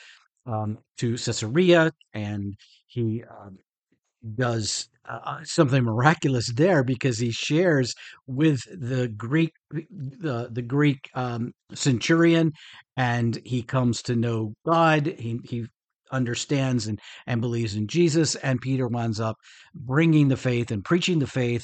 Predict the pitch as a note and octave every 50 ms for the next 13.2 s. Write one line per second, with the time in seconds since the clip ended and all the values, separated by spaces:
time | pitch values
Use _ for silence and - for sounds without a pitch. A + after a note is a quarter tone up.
0 | - - - B2+ A#2 A2+ - C#3 C3+ C3+ C#3 B2+ A#2 B2 B2 A2+ A#2 A2 G2 A#2
1 | A2 A2 G#2 - - A2+ G#2+ G#2+ F#2+ A2 G#2+ G2 A2 G2+ G#2 G#2 G2+ G2 - -
2 | G#2+ G2+ G2 - - - _ - - A#2+ A2+ - - A#2 G2+ F#2+ F#2+ - - A#2+
3 | B2 B2 - B2 A#2+ A2 F2+ - - - - C3 - - C3+ A2 G#2 A2 A#2 G#2+
4 | A2+ A2+ G#2+ G#2+ G2 F2 G#2+ - - - A3+ G#3+ C#3+ A2+ - F#2+ F#2+ F#2 G2 G2
5 | G#2+ - - F#3 F#3 C3+ A2+ - - - - - - - - - - - - -
6 | - - - D3+ F#3 A#3 B3 C#4+ C#4 A#3+ - - F3 C3+ B2 B2 A#2+ C#3 F3+ A#3+
7 | C#4 - - F#3 - - D#3+ E3 D#3+ C#3 - - E3+ G3 G#3+ A3 D3 B2+ C#3 C#3+
8 | B2+ A#2+ B2 E3+ F#3 D#3+ C#3 B2 A#2 - - C#3 C3+ C3 C3 - A#2+ - - D3
9 | C#3+ B2+ A#2 A2 G#2+ - _ - F3 G3 D#3 G#2+ E2+ D2 - - - - - -
10 | - _ _ _ _ _ _ _ _ _ _ _ _ _ - D3+ D3 C#3+ C3+ A#2+
11 | B2 E3+ A#3+ C#4+ D#4 E4 E4 E4 D4 C4+ - - D3+ D3+ D#3 E3 E3+ D#3 A#2+ B2+
12 | C3+ C3+ C3+ - C#3 B2+ B2 A2 G#2+ A2 A2 - - A#2 G#2 - - G2+ G2 F2
13 | - F#2+ E2+ -